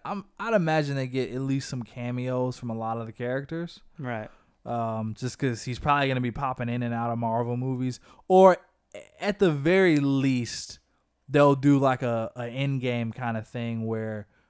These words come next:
Speaker 1: we see him in the background in the event of what has happened in some of the other movies.
Speaker 2: Right.
Speaker 1: So, yeah, that's exciting. Yeah, I'm excited for this.
Speaker 2: Yeah.
Speaker 1: I'm excited for
Speaker 2: He's
Speaker 1: most
Speaker 2: still,
Speaker 1: of these
Speaker 2: like,
Speaker 1: series,
Speaker 2: fairly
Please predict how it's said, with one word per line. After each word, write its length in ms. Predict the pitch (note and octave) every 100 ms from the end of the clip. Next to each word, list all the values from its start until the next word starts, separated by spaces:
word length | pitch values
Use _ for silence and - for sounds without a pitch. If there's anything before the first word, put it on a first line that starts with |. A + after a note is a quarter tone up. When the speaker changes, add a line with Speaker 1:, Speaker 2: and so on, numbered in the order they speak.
| _
Speaker 1:
we 220 | B2 B2+
see 480 | C3 - - D#3 C#3
him 340 | C3 C3 B2 B2
in 240 | B2 A#2+
the 80 | A2+
background 760 | G#2+ A#2+ A#2 A2 A#2 A2+ A2+
in 180 | - A#2+
the 100 | A#2
event 440 | G#2+ G2+ A2+ A2 A2
of 100 | G#2
what 140 | A2+
has 80 | G#2+
happened 400 | - A#2+ - A2+
in 80 | G#2+
some 200 | - A#2
of 40 |
the 140 | G#2+ A2+
other 140 | C#3
movies. 480 | D#3+ F#3+ A3+ B3 -
Speaker 2:
Right. 340 | D3+ C3+ B2 - _ _ _ _ _
Speaker 1:
So, 540 | - - C3+ A#2+ A2+ G#2+ _ _ _ _ _ _ _ _ _ _
yeah, 360 | - G#3 C3+ G2 - _ -
that's 220 | E3+ -
exciting. 480 | B2 B2+ B2 C3 D#3
Yeah, 180 | - G3
I'm 100 | G3+
excited 340 | F3 A2+ A2 -
for 80 | A2+
this. 340 | C#3+ - - _ _ _
Speaker 2:
Yeah. 220 | D#3+ F#3 E3+ -
Speaker 1:
I'm 180 | D4+ F#4+
excited 380 | D4+ A#3 A3+ G3+
for 100 | E3
Speaker 2:
He's 80 |
Speaker 1:
most 180 | D3+ F3+
Speaker 2:
still, 120 | -
Speaker 1:
of 60 | F4+
these 40 | E4
Speaker 2:
like, 80 | F#3+
Speaker 1:
series, 280 | C#3 A2+ A2
Speaker 2:
fairly 220 | A#2